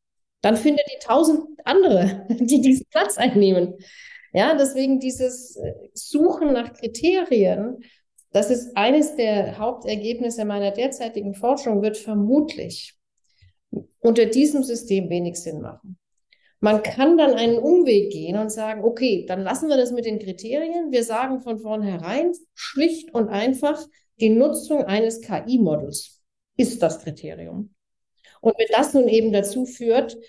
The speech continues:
dass wir hinten raus als Ergebnis sehen, dass zahlenmäßig diskriminiert wird, dann muss das in irgendeiner Weise legitimiert werden.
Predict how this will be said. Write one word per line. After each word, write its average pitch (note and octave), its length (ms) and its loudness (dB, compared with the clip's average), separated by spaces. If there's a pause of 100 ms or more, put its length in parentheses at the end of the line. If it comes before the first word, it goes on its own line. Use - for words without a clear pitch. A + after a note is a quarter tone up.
(160)
dass G3+ 280 0
wir G3 640 0 (180)
hinten B3 400 4
raus D#3+ 480 0
als F#3+ 220 -4
Ergebnis G#3 680 -4
sehen, G#3+ 440 -2
dass F#3 380 -6
zahlenmäßig G3 920 2
diskriminiert F3+ 800 -2
wird, F#3 260 -8 (280)
dann F#3+ 220 4
muss G3 180 4
das F#3+ 200 -4
in F#3+ 180 -14
irgendeiner E3 640 -6
Weise D#3 300 -8
legitimiert D3+ 760 -8
werden. - 380 -20